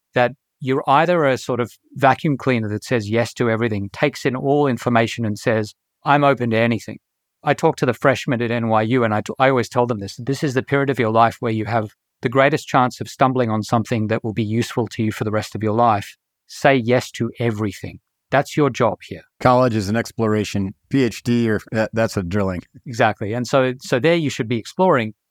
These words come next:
Speaker 1: but you can't do that forever. You can't say yes to everything forever 'cause you'll never get anywhere. Eventually you have to say, "All right, this is the point where I pivot to exploit mode. Now it's about drilling down and getting as deep as I can into this thing that seems like it's gonna be valuable."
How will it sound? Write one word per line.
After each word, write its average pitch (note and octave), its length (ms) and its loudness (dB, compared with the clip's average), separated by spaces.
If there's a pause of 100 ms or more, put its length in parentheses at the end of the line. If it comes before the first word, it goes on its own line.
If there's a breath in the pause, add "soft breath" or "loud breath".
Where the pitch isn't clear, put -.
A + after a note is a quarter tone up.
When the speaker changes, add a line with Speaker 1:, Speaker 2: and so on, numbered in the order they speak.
(160)
Speaker 1:
but D3+ 220 -2
you - 60 -14
can't F#3+ 200 4
do D#3+ 60 0
that C3 200 4
forever. A2 280 0
You G#2 160 -4
can't D#3 240 0
say D3 120 0
yes A#2+ 280 0
to B2+ 100 -4
everything A#2 300 0
forever C#3+ 360 2
'cause - 180 -6
you'll B2+ 100 0
never A2+ 180 0
get G#2+ 140 0
anywhere. A2+ 480 0
Eventually C3 460 -2
you A#2 100 0
have A2+ 160 0
to A#2 100 -6
say, A#2 220 0
"All A#2+ 80 2
right, A#2+ 160 2
this - 180 -6
is A#2+ 100 -6
the A#2 60 -2
point A#2+ 260 -2
where A#2 120 2
I A2 80 4
pivot A2 360 -4
to A2 300 -2
exploit D3 440 0
mode. A2 280 0 (380)
Now B2 300 2
it's - 140 -4
about A2 200 2
drilling A2 320 0
down G2+ 280 2
and G2 100 -2
getting G#2+ 420 -2 (140)
as A2 220 -4 (100)
deep D3 220 0
as C3+ 100 -2
I A#2 100 6
can A#2 280 0
into G#2 160 -6
this G#2 200 -6
thing A#2+ 200 0
that A2 120 -4
seems G#2+ 240 -2
like G#2+ 160 2
it's - 120 -16
gonna G#2 160 -4
be G2+ 120 -6
valuable." G#2 440 0